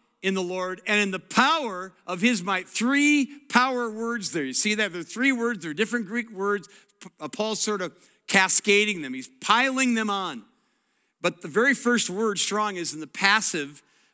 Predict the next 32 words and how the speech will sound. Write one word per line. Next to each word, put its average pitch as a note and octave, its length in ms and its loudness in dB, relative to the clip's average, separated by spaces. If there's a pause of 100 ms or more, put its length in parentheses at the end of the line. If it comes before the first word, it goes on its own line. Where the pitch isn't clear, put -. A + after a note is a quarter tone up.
(100)
voice. E3 380 0
So - 380 -4
that G3 220 0
means G#3 380 -2
it's - 220 -6
not G#3+ 260 2
you. F3+ 640 4 (180)
It's, - 260 -2
it's, F3 280 -4
it's, F3 260 -2 (180)
you, F3 260 -6
the, E3+ 300 -2
the E3+ 100 -4
strength A3+ 320 0
is F#3+ 100 -4
coming G3 260 -2
from E3 140 -8
outside A3 640 2
of F#3 140 -6
you. D#3 380 -4 (800)
Be F3+ 140 2
strong A#3+ 680 2
in G#3 80 -6
the F#3 80 -6
Lord. E3+ 240 -8
It's C3 120 -6
not G#3+ 140 2
like A3+ 180 -2
going G#3+ 260 2
to G3+ 60 -4
the F3+ 100 -6
gym. C#3+ 580 0